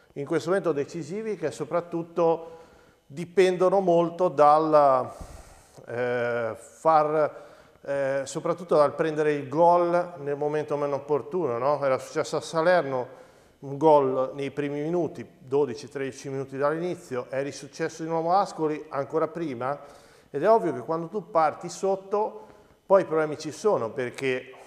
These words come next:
o-, inevitabilmente un po' il fianco agli avversari lo, lo, lo, lo mostri, perché sei costretto ad andare a ricercare il pareggio,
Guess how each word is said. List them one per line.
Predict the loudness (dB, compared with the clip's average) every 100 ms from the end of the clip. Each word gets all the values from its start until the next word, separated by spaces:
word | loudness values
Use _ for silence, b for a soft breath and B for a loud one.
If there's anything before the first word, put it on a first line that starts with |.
| -14
o-, | -6 -6 -6
inevitabilmente | -4 -2 -2 0 0 0 -2 -4
un | -4
po' | -2 -4
il |
fianco | -2 -6 -4
agli | -4
avversari | -4 -6 -4 -4 -2
lo, | -4 -4
lo, | -4 -2 -2
lo, | -2 0 0 0 -2
lo | -4
mostri, | -4 -2 -4 -6 -6 -6 -10 b b b b
perché | -2 -2 -2
sei | -6 -4 -6
costretto | -4 -8 -6 -4 -4 -6
ad | -6
andare | -2 0 -2
a |
ricercare | -2 -8 -10 -8 -8
il |
pareggio, | -6 -6 -6 -4 0 0